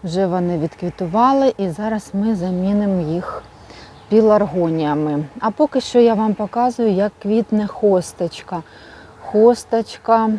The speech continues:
Blue Angel. Модно зараз, е,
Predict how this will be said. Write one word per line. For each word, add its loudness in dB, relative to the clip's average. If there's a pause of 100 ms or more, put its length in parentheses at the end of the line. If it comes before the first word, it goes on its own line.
(1400)
Blue 4 (180)
Angel. 0 (580)
Модно -10
зараз, -2
е, 4